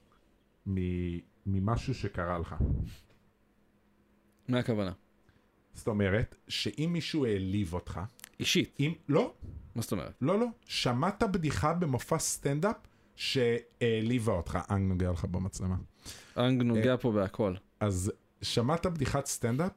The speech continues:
Speaker 1: שהעליבה אותך.
Speaker 2: אנג עושה מקלחת כרגע
Speaker 1: ראית?
Speaker 2: על השולחן שלנו.
Speaker 1: ראית פרסומת על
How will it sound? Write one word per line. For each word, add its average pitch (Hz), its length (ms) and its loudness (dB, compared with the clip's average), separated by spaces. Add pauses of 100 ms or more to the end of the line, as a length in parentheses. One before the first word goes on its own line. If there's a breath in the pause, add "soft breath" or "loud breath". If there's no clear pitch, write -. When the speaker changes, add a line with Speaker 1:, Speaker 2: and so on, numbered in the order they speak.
Speaker 1:
שהעליבה 98 600 0
אותך. 87 180 -2
Speaker 2:
אנג 151 220 6
עושה 143 240 4
מקלחת 127 580 2
כרגע 135 480 4
Speaker 1:
ראית? 165 300 0
Speaker 2:
על 131 160 6
השולחן 113 440 2
שלנו. 101 320 2
Speaker 1:
ראית 147 420 0
פרסומת 131 840 0
על 107 180 0